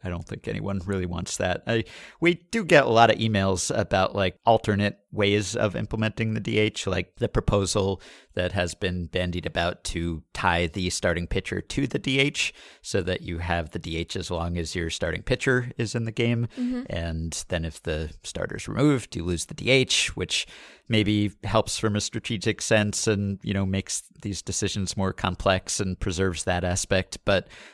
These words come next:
Speaker 1: also maybe gives teams more incentive to leave starters in the game, which I, I think we all agree is a, a good thing. So I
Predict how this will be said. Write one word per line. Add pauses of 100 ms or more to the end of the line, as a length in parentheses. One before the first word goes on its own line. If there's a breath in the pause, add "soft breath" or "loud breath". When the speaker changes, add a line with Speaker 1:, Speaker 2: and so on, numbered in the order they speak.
Speaker 1:
also (160)
maybe (240)
gives
teams
more
incentive
to (100)
leave
starters
in
the (120)
game,
which
I, (140)
I
think
we
all
agree
is
a,
a
good
thing. (520 loud breath)
So (200)
I